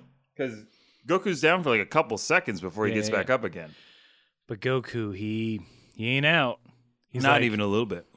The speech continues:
Speaker 2: he doesn't say, "Fuck this," but he pretty much says, "Fuck this," and then <laughs> disappears.
Speaker 1: Yeah, br-, oh.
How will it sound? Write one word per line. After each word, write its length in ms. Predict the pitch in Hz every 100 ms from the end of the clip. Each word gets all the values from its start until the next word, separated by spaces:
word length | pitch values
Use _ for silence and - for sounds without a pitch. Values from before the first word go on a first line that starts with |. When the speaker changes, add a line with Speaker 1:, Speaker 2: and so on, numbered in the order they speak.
| - _ _ -
Speaker 2:
he 120 | 220
doesn't 200 | 214 160
say, 500 | - 147 127 107 92 _
"Fuck 440 | - - 139 -
this," 760 | 104 110 127 165 - - - - _ _ _ _
but 120 | 160 143
he 80 | 123
pretty 200 | 160 131
much 140 | 110
says, 220 | 117 101
"Fuck 260 | - 110 -
this," 220 | 104 95
and 80 | 107
then 120 | 104
<laughs> 20 | 110
disappears. 840 | 123 135 - 233 190 - - -
Speaker 1:
Yeah, 240 | 143 139 101
br-, 240 | - 175
oh. 260 | 139 104